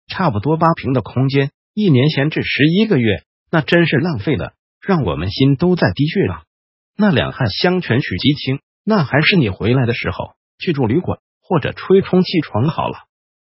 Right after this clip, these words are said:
那我们母子都在那边，每年为那个房子滴十一个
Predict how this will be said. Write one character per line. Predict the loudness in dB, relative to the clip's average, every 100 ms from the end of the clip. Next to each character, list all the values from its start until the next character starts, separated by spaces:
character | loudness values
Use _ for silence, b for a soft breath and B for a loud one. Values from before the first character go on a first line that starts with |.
| _
那 | 0
我 | 0 -2
们 | -2
母 | 2 0
子 | 0 -4
都 | 0 0
在 | 2 2
那 | 0
边， | 2 2 0 _ _
每 | 2 4
年 | 4
为 | 2 2
那 | 2
个 | -2
房 | -4 -4 -4
子 | -4
滴 | -2 0
十 | 0 2
一 | 2 2
个 | 0 -4